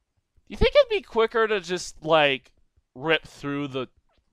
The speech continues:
p-, parts of the villager's house? You think that'd be better? I think that'd be better, you know? That guy's gonna remain trapped in there for all eternity. Um, but other than that... I think we're gonna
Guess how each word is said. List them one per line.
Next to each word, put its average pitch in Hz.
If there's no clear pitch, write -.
p-, -
parts 123
of 127
the 120
villager's 110
house? 92
You 123
think 165
that'd 107
be 117
better? 113
I -
think 185
that'd 107
be 101
better, 95
you 101
know? 127
That 240
guy's 247
gonna 190
remain 147
trapped 135
in 113
there 107
for 113
all 110
eternity. 104
Um, 104
but 117
other 127
than 110
that... 104
I 113
think 139
we're 123
gonna 113